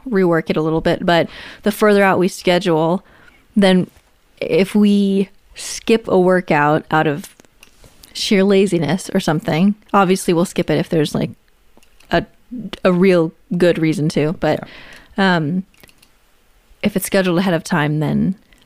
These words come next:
Speaker 1: the more workouts you miss, the more behind you see yourself becoming.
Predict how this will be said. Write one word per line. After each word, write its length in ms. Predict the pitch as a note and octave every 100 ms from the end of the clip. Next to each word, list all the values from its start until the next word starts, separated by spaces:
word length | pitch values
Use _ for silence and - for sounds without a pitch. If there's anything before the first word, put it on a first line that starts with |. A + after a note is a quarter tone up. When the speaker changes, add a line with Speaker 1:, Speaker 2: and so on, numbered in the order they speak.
| -
Speaker 1:
the 80 | G3+
more 220 | G3+ F#3+
workouts 420 | G3 F#3+ G3+ F#3+
you 80 | A3
miss, 500 | G3 G3+ F#3 F#3+ - -
the 140 | F#3+
more 240 | F#3+ F#3+ F#3
behind 640 | F#3+ - F#3+ D3+ F#3 G3
you 120 | F#3
see 200 | F#3+ -
yourself 440 | F3 F#3+ F3+ E3+ -
becoming. 580 | F#3+ A3 F#3 B3 G3